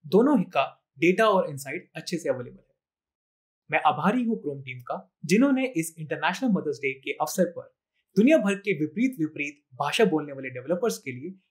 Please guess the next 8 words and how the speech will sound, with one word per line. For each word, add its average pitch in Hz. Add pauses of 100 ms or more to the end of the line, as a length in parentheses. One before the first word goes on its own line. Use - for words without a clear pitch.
(120)
ऐसा 190
initiative 156
लिया, - (640)
और 147
आशा 151
भी 185
करता 165
हूँ 196